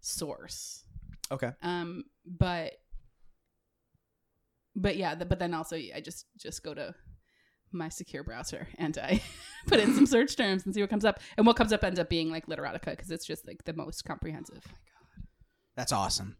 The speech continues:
Speaker 1: It's really fun, and there's, and it's, uh, it's, it's actually a very good site, and it's really, there's, there's, like, a lot on it.
Speaker 2: I, um, it, would it be, would it be safe to say that, like, you could literally think of any type of pop culture thing, like The Office,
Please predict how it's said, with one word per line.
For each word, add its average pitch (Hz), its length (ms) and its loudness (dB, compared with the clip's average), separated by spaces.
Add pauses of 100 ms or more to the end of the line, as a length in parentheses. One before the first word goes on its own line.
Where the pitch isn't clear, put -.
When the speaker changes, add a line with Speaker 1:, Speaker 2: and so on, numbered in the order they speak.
Speaker 1:
It's 226 160 6
really 320 240 8
fun, 240 260 6
and 175 120 4
there's, 180 200 2
and 190 160 -2
it's, - 360 -4
uh, 170 240 -4
it's, 165 320 -4
it's - 160 -4
actually 220 280 0
a 151 60 -2
very 151 220 -4
good - 160 -12
site, 113 180 -8
and - 100 -12
it's 160 120 -10
really, 151 320 -8
there's, 160 340 -8
there's, 165 200 -4
like, - 400 -10
a - 20 -10
lot 78 260 -10
on 62 160 -12
it. - 120 -18 (160)
Speaker 2:
I, 139 420 0
um, 117 400 0 (720)
it, - 180 -6
would 151 160 8
it 139 120 6
be, 135 160 10
would 135 160 6
it 135 40 4
be 127 100 6
safe 123 240 4
to 127 100 2
say 113 280 2
that, 117 180 2
like, 107 220 0
you 117 80 6
could 110 160 0
literally 113 340 2
think 110 280 -2
of 101 160 -4
any 110 240 -2
type 107 180 -4
of 107 140 -2
pop 98 280 0
culture 104 600 -2 (500)
thing, 104 540 -4 (640)
like 101 340 -2
The 117 140 4
Office, - 680 0